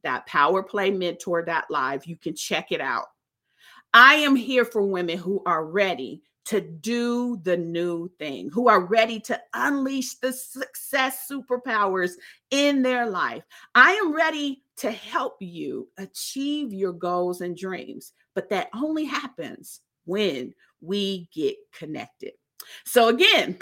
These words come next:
my website is w w w dot power play mentor dot live, or you can go to my website and get hooked up there,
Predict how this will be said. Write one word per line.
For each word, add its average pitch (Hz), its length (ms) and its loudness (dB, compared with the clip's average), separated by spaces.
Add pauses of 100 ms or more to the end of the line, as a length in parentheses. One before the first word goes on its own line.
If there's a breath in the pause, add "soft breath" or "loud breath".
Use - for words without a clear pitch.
my 208 160 10
website 214 680 4
is 180 200 -4
w 180 420 0
w 233 340 2
w 165 520 0 (260 loud breath)
dot 156 300 4
power 196 460 4
play 226 340 -4
mentor 190 720 -4
dot 143 400 -6
live, 127 440 -6 (280 soft breath)
or 185 160 6
you 220 100 2
can 240 180 0
go 220 160 2
to 233 140 -6
my 214 220 4
website 170 580 -2
and 156 160 -6
get 156 220 -6
hooked 180 280 -10
up 180 240 -8
there, 135 380 -8